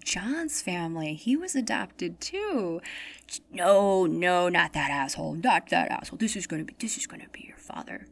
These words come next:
This will be your father now." Well, wouldn't you know, I got the results about two or three days, I believe,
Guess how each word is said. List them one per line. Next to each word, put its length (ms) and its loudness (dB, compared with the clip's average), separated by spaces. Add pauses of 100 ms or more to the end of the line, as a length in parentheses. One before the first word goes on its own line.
This 240 2
will 100 0
be 140 -6
your 140 -4
father 380 -10
now." 300 -8 (720)
Well, 180 -4
wouldn't 300 -4
you 140 -4
know, 340 -4 (480)
I 80 -2
got 240 2
the 80 -4
results 420 -2
about 520 -2 (440)
two 260 2
or 120 4
three 220 2
days, 420 0
I 100 2
believe, 680 2